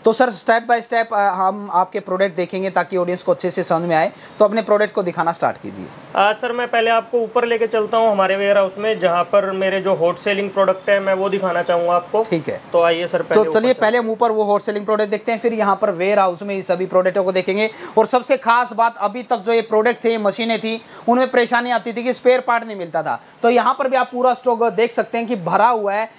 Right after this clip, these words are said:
Speaker 1: यहाँ पर अगर आप spare part भी मंगाना चाहते हैं या फिर spare parts का ही business करना चाहते हैं तो वो भी कर सकते हैं। और यहाँ पर देख सकते हैं Amazon, Flipkart, यहाँ पर daily के कितने order यहाँ पर online जाते हैं, तो आप इस business की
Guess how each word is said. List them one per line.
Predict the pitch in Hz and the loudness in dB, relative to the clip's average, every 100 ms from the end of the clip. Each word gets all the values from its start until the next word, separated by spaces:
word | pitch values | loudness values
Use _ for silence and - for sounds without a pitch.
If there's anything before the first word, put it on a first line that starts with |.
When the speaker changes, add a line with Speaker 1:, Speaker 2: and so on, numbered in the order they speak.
| - | -12
Speaker 1:
यहाँ | 170 196 226 - | 0 2 2 0
पर | 240 | 0
अगर | 220 | 0
आप | 220 220 | -2 -2
spare | - - 233 | -8 0 0
part | 247 254 233 | 4 2 2
भी | 240 | -4
मंगाना | 226 220 214 | -6 -2 -2
चाहते | 202 175 190 | -2 -6 -4
हैं | |
या | 208 | -2
फिर | 226 247 | -2 -4
spare | 208 254 277 277 | -4 0 0 2
parts | 269 - | 0 0
का | |
ही | 254 | -6
business | 226 233 226 | -4 -6 -2
करना | 247 226 | 0 0
चाहते | 202 196 | 0 0
हैं | 226 | -2
तो | 247 | 0
वो | 220 180 262 | -2 2 2
भी | 269 240 | 2 0
कर | 214 | -2
सकते | 190 190 208 | 0 -4 -4
हैं। | 208 214 - - - | -4 -6 -16 -4 0
और | 247 | 2
यहाँ | 247 254 | 2 0
पर | 262 | -2
देख | 240 247 | -6 -4
सकते | 254 233 | -4 -2
हैं | 240 233 202 | -2 0 0
Amazon, | 220 220 208 220 214 | 0 0 0 -4 -4
Flipkart, | 214 226 220 - 214 214 | -2 0 0 2 2 2
यहाँ | 214 202 226 | -4 -2 -2
पर | 226 - 233 202 190 - - | -2 0 -2 -2 -12 -18 -6
daily | 160 233 277 277 | 2 2 2 0
के | 269 | -4
कितने | 254 247 254 | -4 -4 -2
order | 262 214 226 | 0 0 2
यहाँ | 233 214 220 | 0 0 0
पर | 240 | -2
online | 220 202 208 220 208 | -2 -2 0 -2 0
जाते | 190 185 | -2 -2
हैं, | 208 | -4
तो | 233 | -2
आप | 226 190 214 226 | 2 4 4 2
इस | 233 202 | -6 -12
business | 185 202 220 - | -8 -4 -4 -4
की | 220 | -6